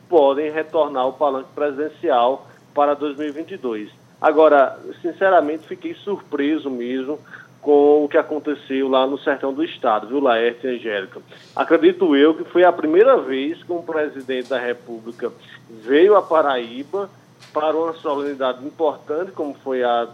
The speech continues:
a do, de São José de Piranhas, e não se teve a presença de um único deputado federal prestigiando esse, esse evento. Apenas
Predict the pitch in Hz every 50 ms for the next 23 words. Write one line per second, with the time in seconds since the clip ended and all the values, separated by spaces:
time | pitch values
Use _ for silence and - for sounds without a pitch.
0 | - _ _ - 127 123 - 117 113 113 117 120 117 117 117 113 - - - 131
1 | 123 123 123 120 117 - 131 120 117 117 123 135 156 180 180 180 - - - -
2 | - _ _ _ _ - 180 185 202 220 233 233 214 220 - 220 202 - - 170
3 | 165 170 175 190 185 175 - 180 170 165 147 156 160 - 180 170 185 185 165 151
4 | 151 165 185 185 - - - 180 170 175 160 156 - 151 143 131 - - 156 -
5 | 160 151 131 123 120 127 139 143 - - _ _ _ _ _ - - 143 151 147
6 | - - 156 151 151 - 151 147 131 120 120 120 127 131 127 143 143 139 139 135
7 | 131 127 131 127 123 127 - 147 139 135 127 127 - 165 165 151 147 139 120 113
8 | 110 - 110 110 - 135 143 156 143 -